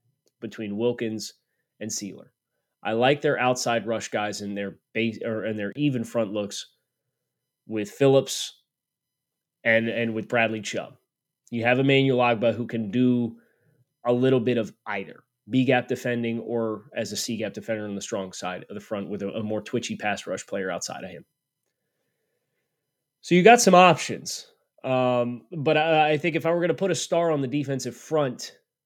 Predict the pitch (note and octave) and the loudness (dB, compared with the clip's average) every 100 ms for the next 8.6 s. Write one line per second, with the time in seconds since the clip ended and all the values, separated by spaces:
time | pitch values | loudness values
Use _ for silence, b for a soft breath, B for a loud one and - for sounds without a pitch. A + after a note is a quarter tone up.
0 | _ _ - C#3 D3+ C#3+ C3+ - D#3+ D3+ | _ _ -8 -4 0 0 -2 -2 -2 -2
1 | C#3+ C3+ C3+ B2+ - C#3+ C#3 C3 C3 - | -4 -6 -6 -6 -4 -4 -4 -6 -6 -6
2 | C3+ A#2+ A#2 B2 A#2 A2+ _ _ _ _ | -4 -4 -4 -6 -6 -10 _ _ _ _
3 | _ _ - F3+ D3 B2 A#2+ B2 F3+ C#3+ | _ _ -4 0 0 0 -4 -2 -2 -2
4 | B2+ - _ _ _ _ _ _ _ _ | -4 -14 _ _ _ _ _ _ _ _
5 | _ _ _ - D3+ - C3+ D#3 F3 E3 | _ _ _ -6 -4 -4 0 2 2 0
6 | D3+ D#3 D3 C#3+ C3+ C3+ B2 A2+ A2+ A2 | -2 -4 -4 -4 -2 -2 -2 -2 0 -2
7 | - b b b b _ - G#3 G#3+ G3+ | -6 b b b b _ -2 0 0 -4
8 | E3+ E3+ E3 C#3 D3 | 2 4 4 2 -4